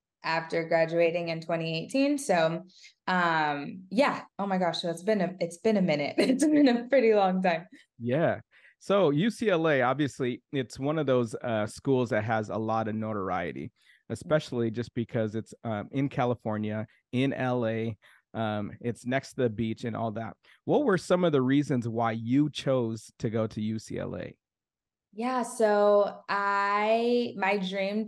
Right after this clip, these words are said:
Speaker 1: to be a Bruin started when I was twelve. Um, I didn't really start watching,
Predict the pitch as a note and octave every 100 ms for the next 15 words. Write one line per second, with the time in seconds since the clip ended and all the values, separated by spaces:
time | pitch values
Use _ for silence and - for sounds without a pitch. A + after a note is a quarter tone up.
0 | - F#3 F3+ F3 E3+ E3+ E3 E3 E3 E3+
1 | F3+ F#3 - E3 D#3+ E3+ E3+ E3+ E3 -
2 | D#3+ D#3 D#3+ E3+ F#3 E3 D#3+ D#3+ D#3+ -
3 | E3 D#3+ E3 D#3+ D#3+ E3 D#3+ E3 E3 E3+
4 | D#3+ D#3+ D#3+ D#3+